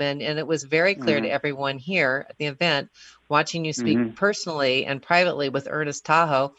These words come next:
Speaker 1: who, um,
Speaker 2: Mm-hmm.
Speaker 1: is our, our Hopi boots on the ground, who's inst-, already installed over three hundred custom water filters. I mean, they have to
Speaker 2: Mm-hmm.
Speaker 1: custom design these water filters, filters 'cause there's so much uranium and arsenic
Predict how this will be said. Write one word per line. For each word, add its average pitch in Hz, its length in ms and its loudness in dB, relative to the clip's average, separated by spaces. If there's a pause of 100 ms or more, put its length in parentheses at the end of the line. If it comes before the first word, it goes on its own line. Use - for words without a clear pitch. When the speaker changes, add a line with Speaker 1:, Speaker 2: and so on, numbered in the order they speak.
(380)
Speaker 1:
who, 160 280 4
um, 131 380 2
Speaker 2:
Mm-hmm. - 180 -10
Speaker 1:
is 143 320 0
our, 127 360 2
our 135 200 2
Hopi 165 260 0
boots 165 280 -2
on 165 120 2
the 143 80 -2
ground, 131 440 2
who's 151 240 -6
inst-, - 340 -12
already 175 400 4
installed 139 440 -2
over 135 280 -6 (480)
three 196 300 0
hundred 160 520 -2
custom 165 400 -2
water 147 260 2
filters. 127 480 -2 (340)
I 156 40 -6
mean, 160 100 0
they 156 60 0
have 170 180 0
to 156 120 2
Speaker 2:
Mm-hmm. 117 180 0
Speaker 1:
custom 120 360 0
design 147 420 0
these 139 180 -8
water 131 320 2
filters, 127 540 -4 (160)
filters 143 300 -2
'cause 143 120 -6
there's 131 200 -2
so 160 140 2
much 170 220 -2
uranium 139 500 -2
and 117 80 -8
arsenic 135 540 -2